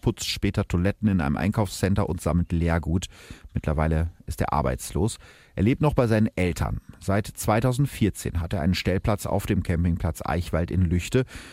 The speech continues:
Vorher hat er öfter bei einem Bekannten in einem Wohnwagen auf dem Platz übernachtet.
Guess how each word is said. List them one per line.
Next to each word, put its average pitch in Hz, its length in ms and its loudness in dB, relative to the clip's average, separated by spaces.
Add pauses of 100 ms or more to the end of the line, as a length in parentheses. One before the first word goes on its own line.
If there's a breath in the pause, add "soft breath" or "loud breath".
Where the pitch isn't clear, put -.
(120 loud breath)
Vorher 107 460 0
hat 117 140 0
er 98 320 2
öfter - 240 0
bei 90 120 2
einem 101 180 4
Bekannten 101 720 2
in - 180 0
einem 107 300 4
Wohnwagen 92 580 4
auf - 220 -4
dem 60 140 -4
Platz - 260 -6
übernachtet. - 640 -6